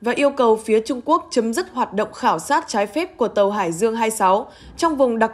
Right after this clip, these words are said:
quyền kinh tế thêm lục địa của Việt Nam, được xác lập phù hợp với Công ước của Liên Hợp Quốc về luật biển U N clos năm một nghìn chín trăm tám mươi hai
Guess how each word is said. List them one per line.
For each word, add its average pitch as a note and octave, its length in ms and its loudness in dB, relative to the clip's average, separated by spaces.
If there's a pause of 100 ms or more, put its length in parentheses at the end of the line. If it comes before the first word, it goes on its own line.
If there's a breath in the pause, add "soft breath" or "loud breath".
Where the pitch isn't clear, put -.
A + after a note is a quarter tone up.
quyền G#3 240 0
kinh A#3 200 -8
tế G#3 260 0
thêm A3 220 -2
lục G3+ 160 2
địa A3+ 200 -2 (100)
của G3+ 160 2
Việt F#3+ 180 -4
Nam, A3 280 0 (320 loud breath)
được B3+ 180 2
xác F#4 200 0
lập C#4+ 260 2
phù B3 120 2
hợp A3 300 0
với G#3 160 0
Công - 240 0
ước - 260 -2
của G3+ 180 4
Liên G#3 220 2
Hợp G3+ 200 -8
Quốc D#4 260 2 (220 loud breath)
về A#3 180 4
luật A3 200 0
biển G#3 240 2 (320 loud breath)
U B3 80 -2 (160)
N A3+ 100 -6
clos C#4 240 4 (320)
năm D#4+ 140 0
một C#4 100 0
nghìn A#3 200 -2
chín G#3+ 200 -6
trăm B3 220 -4
tám G#3 180 0
mươi A#3 80 -6
hai C4 260 2